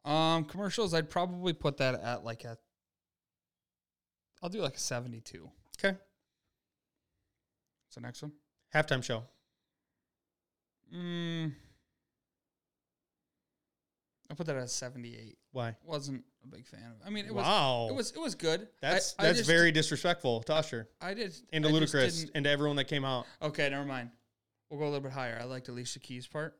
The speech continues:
Speaker 2: Mm-hmm.
Speaker 1: I like, yeah. There was
Speaker 2: Lil
Speaker 1: just,
Speaker 2: Jon? Are you kidding
Speaker 1: there,
Speaker 2: me?
Speaker 1: there was just a couple in there that I was just like, "I don't really know these songs."
Speaker 2: Okay.
Speaker 1: And that's on me.
Speaker 2: That is on you. It's like our, like, age. Like,
Speaker 1: Yeah.
Speaker 2: we, we should know those songs. I knew those songs, so, uh, shame on you. But, <coughs> so what's,
Speaker 1: Well
Speaker 2: what, what is it?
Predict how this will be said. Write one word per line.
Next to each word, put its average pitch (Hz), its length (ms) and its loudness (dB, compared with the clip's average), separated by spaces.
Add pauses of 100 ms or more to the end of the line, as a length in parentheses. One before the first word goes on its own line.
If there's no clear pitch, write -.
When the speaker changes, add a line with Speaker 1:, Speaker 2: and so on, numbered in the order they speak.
Speaker 2:
Mm-hmm. 175 300 2
Speaker 1:
I - 20 0
like, 220 240 0
yeah. 175 260 4 (1000)
There 175 80 -4
was 160 100 2
Speaker 2:
Lil 170 100 10
Speaker 1:
just, 139 80 4
Speaker 2:
Jon? 156 460 6
Are 143 40 -2
you - 100 -2
kidding - 180 0
Speaker 1:
there, 233 100 2
Speaker 2:
me? 330 60 4
Speaker 1:
there 226 100 2
was 190 120 0
just 190 180 -4
a 170 60 -6
couple 175 320 -4
in 160 80 -4
there 151 160 -2
that 147 100 -2
I 143 40 0
was 143 140 -6
just 139 140 -10
like, 139 100 -12
"I 151 60 -18
don't 165 140 -16
really 170 120 -8
know 147 140 -8
these 160 180 -10
songs." - 640 -12
Speaker 2:
Okay. 180 200 0 (140)
Speaker 1:
And 180 80 -12
that's 202 160 -2
on 160 160 0
me. 147 400 -2
Speaker 2:
That 170 160 4
is 175 140 8
on 127 160 6
you. 104 100 -4 (200)
It's 147 180 0
like 151 240 6
our, 147 460 8 (140)
like, 131 360 -2
age. 131 440 0
Like, 135 140 -4
Speaker 1:
Yeah. 190 80 0
Speaker 2:
we, 147 160 2
we 147 220 4
should 147 180 0
know 131 140 2
those 120 180 -4
songs. 139 260 -4
I 165 140 6
knew 156 160 6
those 127 220 2
songs, 117 380 -6
so, 113 260 -4 (340)
uh, 120 140 0
shame 160 260 4
on 131 140 4
you. 107 140 -2 (180)
But, 147 180 0 (360)
<coughs> - 420 -20
so 165 120 -2
what's, 165 180 6
Speaker 1:
Well 180 80 2
Speaker 2:
what, 180 180 6
what 180 120 6
is 190 60 6
it? 220 180 2